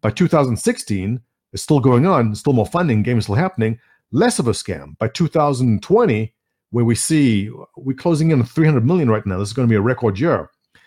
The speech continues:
Uh, is the game a scam? No, we are in the game. We are playing the game. There's more game loops coming in all the time. There's new systems coming in all the time. There's more things happening in the game all the time. In fact, there's guys right now in our Discord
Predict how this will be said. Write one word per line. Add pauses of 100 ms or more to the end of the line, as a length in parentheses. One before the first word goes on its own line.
(520)
Uh, (600)
is
the
game
a
scam? (120)
No,
we
are
in
the
game.
We
are
playing
the
game.
There's
more
game
loops
coming
in
all
the
time.
There's
new
systems
coming
in
all
the
time. (260)
There's
more
things
happening
in
the
game
all
the
time.
In
fact,
there's
guys
right
now
in
our
Discord